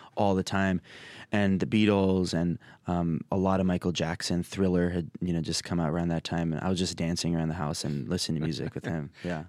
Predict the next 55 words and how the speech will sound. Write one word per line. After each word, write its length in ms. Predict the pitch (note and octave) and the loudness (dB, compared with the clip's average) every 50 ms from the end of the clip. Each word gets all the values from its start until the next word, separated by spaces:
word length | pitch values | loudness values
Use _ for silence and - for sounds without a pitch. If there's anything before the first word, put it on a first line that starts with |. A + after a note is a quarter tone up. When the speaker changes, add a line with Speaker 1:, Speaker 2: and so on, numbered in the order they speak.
| - | -6
Speaker 2:
And 180 | - C3 B2+ A#2 | -4 -4 -4 0
Freddie, 480 | - C#3+ C3+ C3+ C#3 C#3 B2 A2 G2+ - - _ | 2 4 4 4 4 4 2 0 -2 -4 -10 _
such 260 | - - - A#2+ - - | -6 -4 -4 -2 -4 -4
a 60 | G#2 | -4
big 180 | A2+ G#2+ G2+ | -4 -2 -2
inspiration 540 | G#2 G2+ G2 - - G#2+ G2+ G2 - G#2+ G2 | -2 -4 -4 -4 -2 -2 -2 -2 -4 -6 -6
for 80 | - G2+ | -6 -8
you 40 | F#2+ | -6
too, 140 | - G#2 | -6 -8
Freddie 240 | F#2+ - A2 G2+ G2+ | -6 -4 -4 -2 -2
Mercury, 360 | G2 G2+ G2 F#2+ - G2+ F#2+ | -2 -2 -4 -4 -4 -4 -4
of 100 | F#2 E2+ | -4 -6
course, 400 | - - G#2+ G#2 G2 F#2 F2 - | -4 -4 -2 -2 -2 -4 -4 -4
right? 200 | G2+ G2 G2 G2 | -2 -2 -2 -2
So 140 | - - A2 | -2 -2 0
when 120 | G2+ G2 F#2 | 2 4 4
Speaker 1:
Yeah. 100 | F2 E2+ | 4 2
Speaker 2:
you 80 | E2 | 2
finally 420 | - B2+ A#2+ B2 A#2+ A#2 A2 G#2+ - - - - - - _ | 0 -2 0 0 0 0 -2 -4 -6 -10 -18 -20 -20 -20 _
kinda 220 | - - A#2 G#2+ G2+ | -6 -4 -2 -2 -2
connected 500 | - - A#2 A2 A2 A#2 A2+ - A#2+ G#2 | -2 -2 -2 0 -2 -2 -2 -4 -4 -4
with 200 | G2+ G#2+ - - | -4 -4 -6 -6
Queen 260 | - A#2+ A#2+ A2+ A2 | -6 -4 -4 -2 -2
and 140 | G#2+ G2+ - | -4 -6 -4
Freddie, 320 | - - A2 A2 G#2+ G2+ | -2 -2 0 0 0 0
was 160 | G2 G2 F#2 | -2 -2 -2
that 200 | F#2 G#2 G#2 G2 | -2 -2 -4 -2
where 120 | G2 G#2 G#2 | -2 -2 -2
you're 140 | G#2 G2+ G2 | -2 -2 -2
like, 200 | G2 - - G2 | -4 -6 -8 -8
"This 180 | A#2+ A2+ - | -8 -8 -8
is 60 | G#2+ | -6
what 100 | G2 A2 | -4 -2
I 60 | G#2 G2+ | -2 -2
wanna 200 | G2+ G2+ G2 F#2+ | -2 -4 -4 -4
do," 120 | F#2 G#2+ | -2 -2
even 240 | A2 A#2+ C3 C#3+ C3 | -2 0 0 0 -2
at 100 | G#2 - | -2 -4
fifteen 400 | - C3+ A#2+ - - B2 A#2 A2+ | -4 -6 -6 -4 -4 0 2 4
or 60 | G#2+ | 6
Speaker 1:
Mm-hmm. 100 | G#2 G#2 | 6 6
Speaker 2:
sixteen, 500 | G2 F#2 E2+ - - C3+ C3 C#3 C#3 C#3 - - - - - - | 4 4 2 0 -2 -2 -2 -2 -4 -6 -8 -14 -18 -14 -10 -8
at 120 | G#2+ - | -6 -2
that 180 | A2+ G#2+ G#2 G#2+ | -2 -2 0 0
age? 400 | G#2+ A2+ A#2+ A#2 - - - - _ - | -2 -2 -4 -6 -8 -12 -12 -14 _ 0
Speaker 1:
Yeah, 300 | B2 D3+ E3+ D#3+ C3 F#2 | 4 6 6 8 8 6
I 100 | G#2+ A2+ | 6 6
think 200 | - D3+ C#3 - | 4 4 4 4
from 180 | C#3+ C3+ B2 | 6 6 6
a 20 | G#2+ | 6
really 340 | F#2+ G2+ A2 A2 A2 A2+ | 6 6 6 6 8 8
young 260 | G#2+ G#2 G#2 G2+ G2+ G2+ | 8 6 6 6 6 6
age, 340 | G2+ G2+ G2 F#2 - - - | 6 6 4 4 0 0 0
I 60 | - | 2
mean, 300 | G2+ G2 F#2+ F#2 F2+ - | 4 4 6 4 4 2